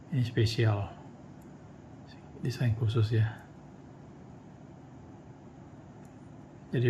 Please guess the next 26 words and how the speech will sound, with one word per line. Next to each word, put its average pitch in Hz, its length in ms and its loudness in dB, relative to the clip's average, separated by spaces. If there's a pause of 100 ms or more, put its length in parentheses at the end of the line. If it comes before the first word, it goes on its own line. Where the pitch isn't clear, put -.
bagi 113 240 8
Anda 113 240 8
yang 120 240 6
menggunakan 113 320 10
alat 110 160 4
pacu 110 240 4
bantu-, 107 480 2
jantung, 131 880 6
perhatikan 123 880 4 (1120)
jika 123 240 6
Anda 110 80 8
menggunakan 110 480 6
pen 113 240 4
ini, 110 240 8
karena 113 240 4
pen 110 320 4
ini 110 320 8
mengandung 107 480 6
magnet, 110 560 2
ya. 110 160 4 (1800)
Ini 120 160 10
sini 117 240 8
dia 117 560 8
ada 110 280 6 (600)
rednya, 113 400 6
ya, 113 180 8